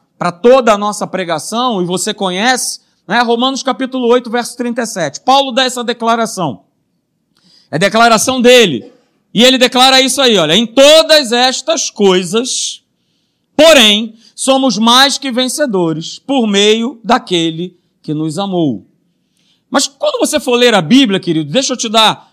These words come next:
né, um, uma dica. A gente precisa ler a Bíblia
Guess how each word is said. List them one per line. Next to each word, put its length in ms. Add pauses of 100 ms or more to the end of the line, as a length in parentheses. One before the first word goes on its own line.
né, 220
um, 420
uma 180
dica. 640 (220)
A 80
gente 220
precisa 480
ler 240
a 100
Bíblia 500